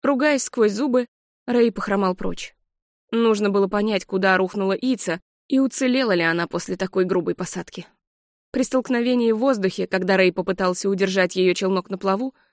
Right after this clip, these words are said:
их закружило вместе, так что упасть она должна была где-то неподалёку.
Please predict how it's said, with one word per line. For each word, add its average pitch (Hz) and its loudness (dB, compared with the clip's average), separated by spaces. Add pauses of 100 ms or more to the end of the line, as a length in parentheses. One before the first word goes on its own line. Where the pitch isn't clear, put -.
(300)
их 254 2
закружило 240 0
вместе, 254 -2 (520)
так 233 -2
что - 0
упасть 226 -2
она 220 0
должна 196 2
была 190 0
где-то 185 -2
неподалёку. 180 -2